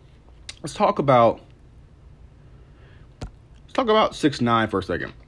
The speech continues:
So he had a court case because, as you, we, we all know what he was, he's been going through legal troubles for. I don't care how you feel about it. I read the case file.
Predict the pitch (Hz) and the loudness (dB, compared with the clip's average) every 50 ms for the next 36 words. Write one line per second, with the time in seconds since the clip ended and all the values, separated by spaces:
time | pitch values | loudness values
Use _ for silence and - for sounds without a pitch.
0 | - - - - - 185 175 165 165 160 - - - 139 160 202 240 285 320 392 | -20 -20 -18 -4 0 4 4 6 6 4 4 0 -2 -2 0 2 4 2 2 2
1 | - - - 127 107 - - 107 95 101 131 - - - 120 107 - 98 104 101 | 2 4 4 4 4 4 0 0 0 0 0 -2 -2 0 0 2 2 2 2 2
2 | 104 123 123 - - - - - 107 113 104 104 95 95 117 117 104 101 - 131 | 4 2 2 2 -2 -8 -10 -4 -2 -2 -2 -2 -4 -6 -8 -8 -8 -4 -2 2
3 | 127 127 123 123 123 123 123 117 113 110 107 104 110 107 110 113 113 107 101 - | 4 6 6 6 6 6 4 4 2 2 2 2 2 2 4 4 4 4 2 -2
4 | - - - - 120 110 104 - 107 104 98 107 107 107 104 98 - 107 98 98 | -8 -20 -8 -4 -4 -2 -2 -2 -4 -2 -2 -2 0 0 -2 0 0 0 2 2
5 | 107 104 104 101 95 - 98 90 87 85 - 95 90 90 113 139 - - - - | 2 2 0 0 -2 -2 -4 -4 -4 -4 -4 -4 -4 -4 -4 -6 -8 -16 -20 -20
6 | - - - - - - - - - - - - - - - - - - - - | -20 -20 -20 -20 -20 -20 -20 -20 -20 -20 -20 -20 -20 -20 -20 -20 -20 -20 -20 -20
7 | - - - 107 101 107 110 - 123 131 139 135 151 - - 120 107 95 90 87 | -12 -8 -4 -2 -2 -2 0 0 0 2 4 4 2 2 2 2 0 2 2 0
8 | 82 80 90 110 - - - - - - - 101 104 92 92 101 139 165 - 110 | 0 0 -2 -4 -6 -8 -16 -20 -10 -4 -4 -4 -2 -2 -4 -4 -4 -4 -4 -6
9 | 95 92 - - 85 80 80 101 131 | -6 -6 -8 -8 -8 -8 -8 -8 -10